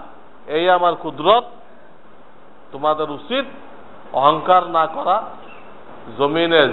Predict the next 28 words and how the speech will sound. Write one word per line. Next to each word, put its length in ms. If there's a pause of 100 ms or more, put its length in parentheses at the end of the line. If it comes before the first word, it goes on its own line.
(120)
জুলুম 380
না 160
করা, 380 (1300)
তোমরা 460 (520)
ন্যায় 360
নীতির 320
উপর 200 (120)
থাকো, 340 (580)
আমি 220
আল্লাহকে 500
ভয় 240
করো। 380 (920)
এই 120
জন্য 260
আল্লাহ 200
এগুলো 240
দেখান, 320 (360)
আমার 240
কুদরত 380
দেখো, 400 (760)
আমি 280 (140)
সিজ্জিনের 500
মধ্যে 420 (400)
একটু 280
ঢেউ 320
সৃষ্টি 340
করতেছি, 480 (560)
পুরা 260